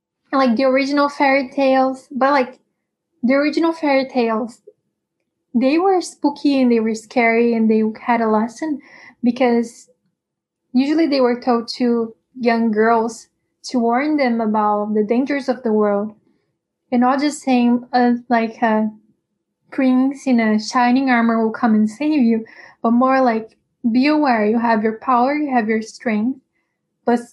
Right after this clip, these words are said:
the world is not always this nice place. You learn to defend yourself, you learn to," you know. And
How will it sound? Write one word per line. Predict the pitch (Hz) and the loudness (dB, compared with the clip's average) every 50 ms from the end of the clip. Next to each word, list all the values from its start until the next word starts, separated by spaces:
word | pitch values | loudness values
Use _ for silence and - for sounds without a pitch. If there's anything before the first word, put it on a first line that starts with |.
| - - - | -20 -16 -8
the | 240 247 262 | -4 -2 0
world | 247 240 233 240 254 240 | 0 0 2 2 0 0
is | 277 269 262 | -2 -2 0
not | 254 240 226 226 220 - _ _ _ - | 0 0 0 0 -4 -8 _ _ _ -2
always | 240 233 233 226 226 226 226 220 - - _ _ _ _ _ _ - | 0 0 2 0 0 -2 -4 -6 -8 -14 _ _ _ _ _ _ -2
this | 214 240 247 240 | 0 0 2 2
nice | 233 233 220 214 214 - | 2 2 0 0 -4 -6
place. | - - 220 220 214 208 - - - - | -6 -4 -2 0 0 -2 -4 -8 -10 -6
You | 220 226 226 220 | -4 -2 0 0
learn | 220 226 240 247 240 | 0 2 2 0 0
to | 240 233 | -2 -4
defend | 240 240 240 - 233 220 214 | -6 -4 -2 0 0 2 2
yourself, | 220 226 220 220 - 233 214 214 214 214 - - | 0 0 -2 -6 -6 -4 -2 -2 -2 -4 -6 -6
you | 240 226 | -6 -4
learn | 220 226 226 226 220 214 | -2 0 0 0 -2 -2
to," | - - 233 | -4 -4 -4
you | 226 233 233 233 | -2 0 0 2
know. | 226 220 226 247 - _ _ _ _ _ _ _ _ _ _ _ _ _ _ _ _ _ _ _ _ | 2 0 -2 -4 -8 _ _ _ _ _ _ _ _ _ _ _ _ _ _ _ _ _ _ _ _
And | - 254 247 247 240 247 | -2 0 0 0 -2 -4